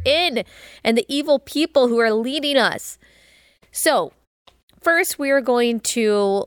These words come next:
look at the wedding of two powers, of two dictatorships, and that is Russia and the Chinese Communist Party. You know, they have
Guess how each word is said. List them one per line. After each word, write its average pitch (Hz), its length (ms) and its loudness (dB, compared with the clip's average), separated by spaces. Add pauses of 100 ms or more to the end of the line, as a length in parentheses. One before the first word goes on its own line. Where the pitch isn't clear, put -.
look 208 360 0
at 190 440 0
the 196 180 -8
wedding 247 480 -2
of 240 160 -6
two 247 240 -6
powers, 160 800 -6
of - 100 -8
two 220 220 -6
dictatorships, 196 1160 -4 (480)
and 226 180 0
that 285 240 -2
is 233 420 -2
Russia 180 680 0 (560)
and 196 160 0
the 190 120 0
Chinese 277 1000 -2 (120)
Communist 214 920 -2
Party. 196 500 -4 (440)
You 226 120 0
know, 240 240 2
they 208 180 0
have 180 200 2